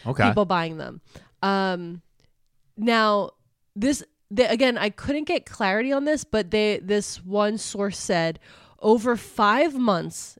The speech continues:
Speaker 2: in nineteen forty-four, a single New York department store sold fifty thousand Ouija boards.
Speaker 1: Fifty thousand?
Speaker 2: For five months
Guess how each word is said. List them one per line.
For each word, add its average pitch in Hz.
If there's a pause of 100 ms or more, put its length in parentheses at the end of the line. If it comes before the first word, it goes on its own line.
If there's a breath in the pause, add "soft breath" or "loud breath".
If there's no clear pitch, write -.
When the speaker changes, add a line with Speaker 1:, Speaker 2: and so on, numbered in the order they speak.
Speaker 2:
in 214
nineteen 226
forty-four, 175 (500 soft breath)
a 190
single 269
New 269
York 240
department 196
store 165
sold 180
fifty -
thousand 185
Ouija 160
boards. - (1700)
Speaker 1:
Fifty 220
thousand? 214 (200)
Speaker 2:
For 190
five 214
months 180